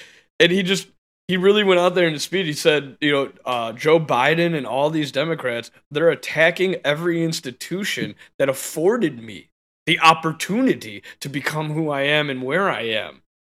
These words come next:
They're attacking those as racist and obstacles to people succeeding. No, no, those institutions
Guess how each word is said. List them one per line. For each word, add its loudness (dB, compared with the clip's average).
They're 6
attacking -2
those 2
as -4
racist -6
and 4
obstacles -2
to -8
people -6
succeeding. -2
No, -2
no, 4
those 2
institutions -2